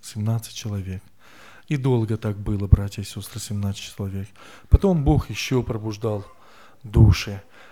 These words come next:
И вот за тридцать, за тридцатилетний период нашей жизни Бог подарил триста шестьдесят пять членов церкви.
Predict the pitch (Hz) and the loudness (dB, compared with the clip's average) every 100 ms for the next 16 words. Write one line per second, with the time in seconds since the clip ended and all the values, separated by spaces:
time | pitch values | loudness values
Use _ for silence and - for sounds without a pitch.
0 | - 143 143 139 127 139 139 139 - 131 | -6 0 0 0 -2 -2 -2 -4 -6 -8
1 | - - - - _ - - - 135 127 | -8 -14 -20 -20 _ -20 -20 -4 -2 0
2 | 135 131 - 135 131 127 127 113 127 120 | -2 -6 -6 -4 -2 -2 -4 4 4 4
3 | 117 117 117 113 110 117 107 135 135 107 | 0 0 -2 -4 -4 -4 -2 -2 -2 -4
4 | 95 - - - - - - - - - | -8 -12 -20 -20 -20 -20 -20 -20 -20 -20
5 | - 117 135 127 - 120 117 113 117 110 | -16 0 0 2 2 0 0 -2 -2 -4
6 | 98 - - 143 139 117 - 110 104 113 | -8 -8 -4 -4 -4 -8 -8 -8 -6 -6
7 | 107 - 104 104 - 104 101 101 - 92 | -8 -8 -10 -8 -8 -8 -8 -10 -10 -12
8 | - - | -12 -16